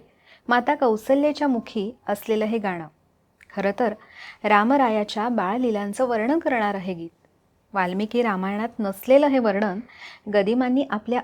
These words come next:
अलौकिक प्रतिभेतून साकारलंय. मात्र या दोन ओळीत राम, लक्ष्मण, भरत आणि शत्रुघ्न या चार भावंडांमधला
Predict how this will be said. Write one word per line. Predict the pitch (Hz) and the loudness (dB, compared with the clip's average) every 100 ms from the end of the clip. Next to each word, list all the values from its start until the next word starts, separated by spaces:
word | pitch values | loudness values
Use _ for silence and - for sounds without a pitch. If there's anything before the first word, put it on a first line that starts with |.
| - | -2
अलौकिक | 196 214 285 285 - | -2 0 -2 -6 0
प्रतिभेतून | 208 208 208 208 240 269 | 0 0 -2 -2 -2 -2
साकारलंय. | 247 185 180 160 147 - _ _ _ _ _ | -2 -4 -8 -10 -12 -16 _ _ _ _ _
मात्र | 196 180 180 214 196 - - - 220 | -6 -6 -4 -6 -8 -16 -20 -4 2
या | 220 | 2
दोन | 196 233 254 | 4 4 4
ओळीत | 208 175 - _ - | 2 -4 -10 _ -6
राम, | 185 190 190 196 196 | -2 0 -2 -4 -6
लक्ष्मण, | 196 185 - 208 185 190 _ | -6 -6 -8 -6 -8 -12 _
भरत | 196 208 226 - | -4 -2 -2 -4
आणि | 220 254 277 - | -2 -2 -4 -12
शत्रुघ्न | - 220 - 294 240 196 175 _ - - _ | -6 -6 -2 0 0 -2 -6 _ -20 -20 _
या | 262 269 | -2 0
चार | 254 226 | 2 2
भावंडांमधला | 262 214 202 208 220 247 247 202 202 170 | 2 -2 -4 -2 0 0 0 -2 -4 -6